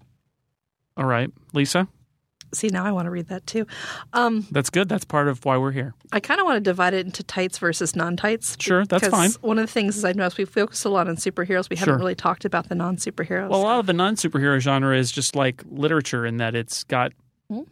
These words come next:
Speaker 1: a lot of realism and more of a,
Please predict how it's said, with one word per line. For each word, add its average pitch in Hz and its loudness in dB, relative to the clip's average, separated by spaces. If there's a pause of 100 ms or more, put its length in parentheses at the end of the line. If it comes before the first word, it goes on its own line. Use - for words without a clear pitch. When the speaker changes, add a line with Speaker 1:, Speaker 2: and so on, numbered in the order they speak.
Speaker 1:
a 160 2
lot 165 2
of 139 -4
realism 143 2
and 127 -4
more 139 -2
of 127 0
a, 123 2